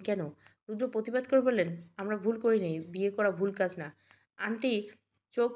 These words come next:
ঠোঁট গোল করে শ্বাস ফেললেন, যা ছেলের প্রতি হতাশা ছিল। এরকম বাবাকে কোমল স্বরে বললেন, "আপনারা রাগ করে থাকবেন না, ওদের মেনে নিন।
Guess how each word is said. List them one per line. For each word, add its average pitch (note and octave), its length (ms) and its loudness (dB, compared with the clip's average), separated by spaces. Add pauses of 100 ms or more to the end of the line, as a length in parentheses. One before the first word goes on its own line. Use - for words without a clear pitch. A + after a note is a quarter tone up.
(180)
ঠোঁট A3+ 320 -2
গোল A3+ 300 4
করে A#3+ 240 2
শ্বাস G#3+ 340 -2
ফেললেন, F3 320 -6 (420)
যা G3 140 -4
ছেলের G3 380 0
প্রতি A3 260 -2
হতাশা F3+ 440 -6
ছিল। D#3+ 280 -6 (360)
এরকম G3 400 -2
বাবাকে G3+ 360 2
কোমল F#3+ 320 -2
স্বরে G#3+ 340 -4
বললেন, F#3 340 2 (560)
"আপনারা B3+ 540 2
রাগ G3+ 180 6 (420)
করে A#3+ 140 -6
থাকবেন G3+ 400 0
না, F#3+ 100 0
ওদের F3 240 0
মেনে F3+ 280 0
নিন। D3+ 200 -4